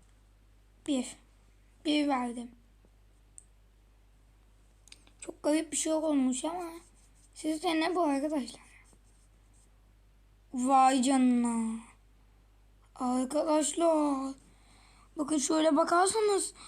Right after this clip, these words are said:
son bir tilki tek zamanı yetmemiş. Bu ne ya? Bir. Çizememiş. Çok güzel çizememiş. Bir verdim.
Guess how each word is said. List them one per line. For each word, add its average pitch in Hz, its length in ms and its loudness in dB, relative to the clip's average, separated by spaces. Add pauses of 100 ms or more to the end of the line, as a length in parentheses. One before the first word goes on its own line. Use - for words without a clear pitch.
(200)
son 381 500 4
bir 370 140 2
tilki 320 460 0 (420)
tek - 200 -10
zamanı 330 720 -2
yetmemiş. 285 800 -2 (2000)
Bu 269 140 -4
ne 269 240 2
ya? 247 240 -4 (1800)
Bir. 269 220 -2 (1200)
Çizememiş. 262 880 -4 (1400)
Çok 294 240 -10
güzel 277 380 -4
çizememiş. 247 800 -6 (1500)
Bir 269 180 -2
verdim. 254 560 -2